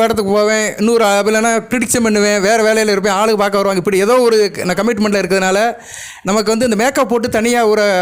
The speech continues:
என்ன சொல்றது, அதுக்கு நம்ம வந்து ஐசோலேட்டடா ஆகிறதுக்கு வாய்ப்பு வர மாட்டேங்குது.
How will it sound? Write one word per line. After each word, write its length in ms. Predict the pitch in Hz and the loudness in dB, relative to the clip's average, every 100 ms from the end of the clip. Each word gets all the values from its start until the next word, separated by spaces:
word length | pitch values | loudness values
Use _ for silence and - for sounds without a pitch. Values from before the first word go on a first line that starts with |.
| 170 - | -2 0
என்ன 160 | 208 | -2
சொல்றது, 300 | 226 202 196 | 0 0 0
அதுக்கு 240 | 180 170 185 180 - - - - | 0 0 -2 -2 -8 -20 -20 -8
நம்ம 200 | 180 196 | -2 0
வந்து 160 | 208 214 | 0 0
ஐசோலேட்டடா 500 | 226 262 233 220 208 | 0 0 0 0 0
ஆகிறதுக்கு 320 | 202 208 196 | 0 0 0
வாய்ப்பு 220 | 185 208 | 0 -2
வர 80 | 180 | -2
மாட்டேங்குது. 360 | 175 147 147 | -2 -2 -4